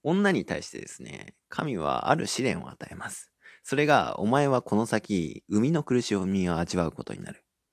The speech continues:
お前たちはこれから死というものに直面することになるわけだから、子孫を残すということで生き延びていく」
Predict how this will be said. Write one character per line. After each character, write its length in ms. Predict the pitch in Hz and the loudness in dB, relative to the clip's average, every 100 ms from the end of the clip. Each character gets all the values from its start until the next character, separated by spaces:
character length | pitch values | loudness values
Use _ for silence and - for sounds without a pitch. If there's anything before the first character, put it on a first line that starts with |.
| _ _ 113 | _ _ 0
お 20 | |
前 140 | 123 | 2
た 100 | 113 | 4
ち 80 | 90 | 2
は 100 | 85 | 2
こ 100 | - | 2
れ 80 | 98 | 2
か 80 | 92 | 4
ら 80 | 95 | 2
死 120 | - | 4
と 120 | 110 | 4
い 80 | 82 | 4
う 40 | |
も 120 | 80 | 0
の 100 | 78 | -4
に 140 | 76 82 | -6 -6
直 160 | 82 85 | -6 -4
面 160 | 82 | -4
す 80 | - | -6
る 80 | 82 | -10
こ 120 | - | -8
と 80 | 80 | -8
に 100 | 78 | -6
な 80 | 78 | -6
る 60 | |
わ 80 | 76 | -6
け 80 | - | -10
だ 80 | 78 | -10
か 80 | - | -8
ら、 320 | - - - - - | -8 -8 -12 -20 -16
子 160 | - 175 156 | -2 2 2
孫 100 | 85 | 2
を 60 | |
残 240 | 82 120 127 | -2 -2 -2
す 100 | - | -2
と 60 | |
い 40 | 104 | -2
う 40 | |
こ 100 | - | -2
と 120 | - | -2
で 100 | 80 | -2
生 120 | - - | -4 -6
き 120 | - | -10
延 80 | - | -10
び 80 | |
て 80 | - | -12
い 60 | |
く」 60 | - | -14